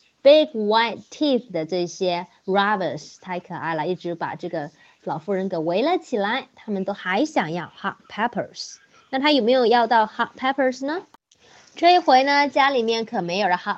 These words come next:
peppers，因为第一次的时候呢，已经全部给了这些 robbers。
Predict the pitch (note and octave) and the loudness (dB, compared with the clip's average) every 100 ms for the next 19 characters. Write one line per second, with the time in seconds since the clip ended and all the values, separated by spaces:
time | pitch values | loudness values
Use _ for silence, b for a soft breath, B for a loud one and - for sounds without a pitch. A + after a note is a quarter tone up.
0 | - G#3 G#3 G#3 D#3 D3+ - G#3 G3 G3 | -4 -6 -4 -4 -4 -6 -8 -4 -4 -2
1 | G#3 G3+ - F3 E3+ E3+ F#3+ F#3 D#3 D3 | -2 -4 -2 -6 -6 -8 -6 -6 -6 -6
2 | G#3 F#3 F3 D#4+ D4 E3 D#3+ F#3 F#3 F3 | -8 -6 -4 0 2 0 0 -4 -4 -4
3 | E3+ F3 E3+ F3 D#3 A#2 - | -4 -2 -2 -2 -4 -6 -10